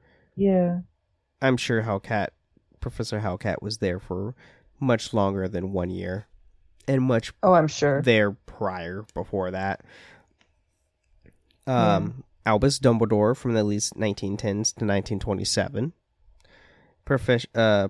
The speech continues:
Speaker 2: Proficia Radpick from nineteen eighty-one to ninety-nine, eighty-nine. Olivia Green from nineteen ninety to ninety-one.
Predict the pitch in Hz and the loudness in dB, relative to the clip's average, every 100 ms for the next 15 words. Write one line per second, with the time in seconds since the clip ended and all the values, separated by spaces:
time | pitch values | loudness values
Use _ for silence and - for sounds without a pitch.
0 | - 120 - 117 - 107 104 107 101 - | -2 -4 -2 -2 0 0 0 -2 -6 -2
1 | 135 - - 113 104 - - 113 104 117 | -4 -4 -6 -4 -4 -6 -4 -2 -2 0
2 | 110 104 101 98 101 107 98 98 110 - | 0 2 0 -2 -4 -4 -4 -4 -6 -8
3 | - 107 104 110 135 139 143 147 - - | -8 -6 -2 0 2 2 0 -4 -12 -20
4 | - _ - 117 110 107 107 110 110 110 | -20 _ 4 6 6 4 4 4 4 2
5 | 113 107 101 101 107 101 101 98 101 98 | -2 0 0 -2 -2 -2 -2 -4 -4 -4
6 | 92 90 95 123 120 113 113 123 | -4 -6 -4 0 4 4 2 0